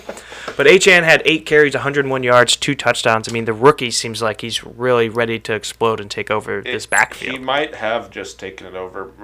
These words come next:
Speaker 2: 'cause Mostert had a slow day, and he had two fumbles. He lost one of them, so
Speaker 1: Doghouse.
Speaker 2: And he didn't really, the game was kind of over, and he's kind of older, injury concern, so he didn't really come back in the game, but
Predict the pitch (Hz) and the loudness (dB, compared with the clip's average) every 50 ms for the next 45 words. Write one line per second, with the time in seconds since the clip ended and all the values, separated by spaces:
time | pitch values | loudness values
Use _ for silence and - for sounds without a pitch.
0 | 101 101 - - 107 - - - 104 110 120 123 127 - 127 123 123 120 120 - | -20 -18 -16 -16 -16 -16 -18 -18 -12 -10 -10 -10 -8 -4 -4 -2 -2 -4 -6 -8
1 | - 123 117 117 117 110 104 110 110 110 113 113 110 - - 104 104 107 101 104 | -6 -6 -6 -4 -4 -4 -2 -2 -2 -4 -4 -6 -6 -8 -12 -14 -14 -12 -12 -12
2 | 113 - - - - 107 104 - - - 95 104 113 139 147 151 - - - - | -12 -14 -16 -18 -18 -18 -18 -16 -12 -10 -10 -10 -10 -12 -14 -14 -16 -18 -16 -14
3 | 98 95 95 101 113 - - - 120 127 139 139 151 151 151 104 - - - 107 | -10 -8 -6 -6 -6 -8 -10 -10 -10 -10 -8 -10 -10 -10 -12 -12 -16 -10 -8 -8
4 | 95 90 90 87 85 - _ _ _ _ _ _ _ _ _ _ _ _ _ _ | -8 -8 -10 -12 -14 -18 _ _ _ _ _ _ _ _ _ _ _ _ _ _
5 | _ _ - 113 107 107 113 110 107 98 95 98 101 - 110 110 123 123 156 165 | _ _ -6 0 2 2 2 2 0 0 0 0 -2 -6 -8 -8 -8 -8 -8 -8
6 | 190 156 135 143 147 147 151 143 139 127 117 - - 123 127 139 139 147 147 151 | -8 -8 -6 -6 -4 -2 -2 -2 -4 -4 -6 -8 -10 -12 -12 -10 -6 -6 -4 -4
7 | 151 151 147 - - 139 139 139 135 131 131 135 135 135 135 131 131 131 131 131 | -4 -6 -8 -4 -2 -2 -2 -2 0 0 0 0 0 0 0 0 0 0 0 0
8 | 131 127 123 120 117 123 123 120 - - - - 127 123 123 120 120 120 120 120 | 0 -2 -2 -4 -6 -10 -12 -12 -14 -16 -12 -8 -8 -6 -6 -4 -4 -4 -2 -2
9 | 120 117 113 113 - 120 117 110 113 117 113 - 117 113 - - 113 113 113 110 | -4 -6 -6 -8 -10 -12 -14 -14 -14 -14 -14 -16 -18 -18 -14 -12 -10 -10 -10 -12
10 | - 101 92 101 113 113 113 110 104 - 110 107 107 107 - 107 92 90 - - | -12 -12 -12 -12 -12 -12 -14 -14 -12 -12 -12 -10 -10 -10 -10 -12 -14 -16 -14 -10
11 | - 95 101 120 139 160 185 202 196 - 110 101 95 95 | -8 -8 -6 -6 -8 -8 -10 -10 -8 -4 -4 -4 -4 -4